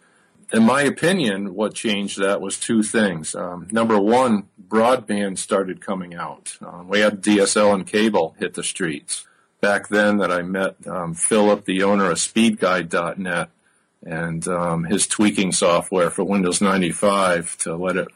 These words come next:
perform well on, on broadband with faster speeds. And I became one of the staff members of that site.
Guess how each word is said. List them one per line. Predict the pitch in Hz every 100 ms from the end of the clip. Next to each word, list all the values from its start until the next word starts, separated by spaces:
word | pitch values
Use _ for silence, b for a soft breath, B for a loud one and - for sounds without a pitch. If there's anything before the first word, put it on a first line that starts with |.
| _
perform | - 110 110 110 110 95
well | 95 85
on, | 85 87 85
on | 92 85
broadband | 87 95 104 85 87 85
with | 80 -
faster | 98 92 - 85
speeds. | - - 113 107 80 82 -
And | 80 82
I |
became | 85 85 107 101
one | 98 98
of | 90
the |
staff | 87 - 95 98 -
members | 95 95 87
of | 87
that | 90 90
site. | - 92 82